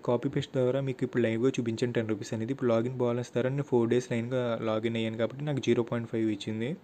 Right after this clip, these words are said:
పైసా. మీరు ఈజీగా ఈ మంచి సైట్ అంటే జెన్యూన్ సైట్ ఇది, మీరు ఈజీగా ఎర్న్ చేయొచ్చు.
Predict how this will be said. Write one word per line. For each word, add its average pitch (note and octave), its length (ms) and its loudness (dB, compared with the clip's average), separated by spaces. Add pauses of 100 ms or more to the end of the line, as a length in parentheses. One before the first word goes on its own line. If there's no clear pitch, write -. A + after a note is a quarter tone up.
(260)
పైసా. A#2+ 400 -2 (2000)
మీరు C3 280 2 (140)
ఈజీగా C#3 380 -2
ఈ E3 40 4
మంచి C3+ 360 -2
సైట్ C#3 280 4
అంటే D3 220 0
జెన్యూన్ B2+ 480 0
సైట్ C3 280 2
ఇది, B2 160 2
మీరు C3 200 -2
ఈజీగా B2+ 560 0
ఎర్న్ A#2+ 200 2 (100)
చేయొచ్చు. A#2 320 0